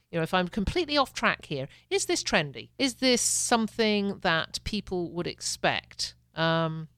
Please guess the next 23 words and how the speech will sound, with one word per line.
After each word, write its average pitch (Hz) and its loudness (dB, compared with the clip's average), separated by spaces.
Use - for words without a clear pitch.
anyway, 247 8
she'd, 214 -2
she'd 220 -4
got - 2
all 208 0
this 196 -2
stuff - 2
from, 151 -6
um, 160 -2
a 165 -4
yard 151 0
sale 123 -4
and, 160 -2
and 170 0
just 180 -2
found 156 0
it - -6
so 180 2
exciting 151 -4
that 147 -8
everything 165 -6
was 143 -16
a, 139 -14